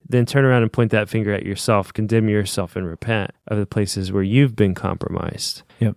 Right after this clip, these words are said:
Speaker 1: But don't do it blithely, as you, you said.
Speaker 2: Yeah.
Speaker 1: But do it with some real self-knowledge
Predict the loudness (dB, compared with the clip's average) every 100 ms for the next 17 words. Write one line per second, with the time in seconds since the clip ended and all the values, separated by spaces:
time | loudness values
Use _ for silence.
0 | 0 2 2 0 2 2 2 -2 _ 2
1 | 4 2 0 -4 -4 -2 -2 -2 -4 -6
2 | _ -6 -4 -4 -2 -2 -4 -8 -2 2
3 | 2 -2 _ 0 0 4 4 4 2 0
4 | 0 0 2 4 6 4 2 0 0 -2
5 | -2 -2 -2 -4 -8 -14